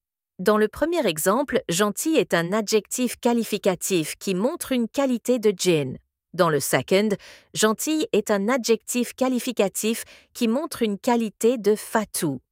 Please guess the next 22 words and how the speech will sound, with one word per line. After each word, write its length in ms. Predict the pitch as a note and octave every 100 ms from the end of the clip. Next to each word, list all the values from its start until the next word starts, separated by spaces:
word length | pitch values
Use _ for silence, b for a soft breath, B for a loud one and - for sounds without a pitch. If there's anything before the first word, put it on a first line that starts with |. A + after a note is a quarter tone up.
| _ _ _ _ -
L'adjectif 680 | F3+ F3+ F#3 D#3+ - F#3+ -
qualificatif 840 | F#3 E3 D3+ E3+ D#3 C#3 - B3+ C4
se 140 | -
détermine 600 | D#3+ E3+ F3 F3 F#3 F#3+ _
aussi 380 | B3+ - D4+ E4+
par 180 | B3+
sa 180 | - A3
forme, 500 | F#3+ - G3+ D#3 C#3 b b b
sa 200 | - A#3
fonction, 640 | - D4+ C4+ - F#3+ D#3 B B B
sa 240 | - A3+ A3
place 480 | G3+ E3+ C#3+ - - b -
et 80 | G3+
ses 160 | A#3
degrés 500 | F#3 G#3+ A3+ F#3 F3+
de 120 | D#3
signification 960 | D3 - G3+ F#3+ G3 F3 E3 - G3 G3
dans 240 | D#3 F#3+
la 160 | A3+ G3
phrase. 520 | - D#3+ C#3+ C#3+ - - _ _ _ _ _
Grand 360 | E3+ F#3+ C#4 F4+ _
un, 180 | A3+